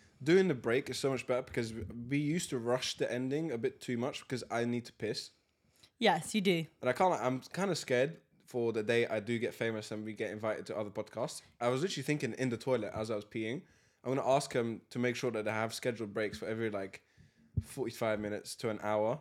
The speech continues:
Speaker 1: tops.
Speaker 2: Because you need to pee.
Speaker 1: I need to piss, like, every forty-five minutes.
Speaker 2: Yeah.
Speaker 1: And it's bad.
Speaker 2: Every time we have ever gone on a long drive when we're going to the beach or whatever with our friends, the only reason we ever stop is for you to pee.
Speaker 1: Yeah, hundred percent.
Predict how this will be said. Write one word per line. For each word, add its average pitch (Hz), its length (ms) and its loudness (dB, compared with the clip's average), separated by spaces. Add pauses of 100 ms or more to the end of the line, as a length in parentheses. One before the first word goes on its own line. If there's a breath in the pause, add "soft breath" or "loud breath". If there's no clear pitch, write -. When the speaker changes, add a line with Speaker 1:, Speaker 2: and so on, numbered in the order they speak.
(120)
Speaker 1:
tops. - 540 -4 (200)
Speaker 2:
Because 277 240 2
you 277 80 6
need 285 160 2
to - 60 -6
pee. 247 320 2 (200)
Speaker 1:
I 110 140 0
need 147 220 2
to 139 60 -10
piss, 131 300 0
like, 107 280 -2
every 117 220 0
forty-five 131 420 -2
minutes. 143 420 -4
Speaker 2:
Yeah. 370 240 2 (140)
Speaker 1:
And 110 160 0
it's 104 120 -4
bad. 104 640 0
Speaker 2:
Every 302 260 6
time 359 220 6
we 285 160 8
have 262 200 8
ever 247 260 8
gone 226 160 4
on 220 260 6
a - 20 4
long 202 240 6
drive 202 460 6
when 190 160 2
we're 185 60 4
going 185 200 4
to 185 100 -4
the 175 60 2
beach 233 460 4
or 185 80 2
whatever 185 240 2
with 185 80 6
our 180 80 8
friends, 196 420 4 (380 loud breath)
the 143 120 8
only 339 280 10
reason 320 280 8
we 269 220 6
ever 247 240 10
stop 269 460 6
is 214 140 0
for 226 100 0
you 208 100 4
to - 120 -8
pee. 156 240 -2 (180)
Speaker 1:
Yeah, 120 160 2
hundred 123 200 -2
percent. 113 280 -6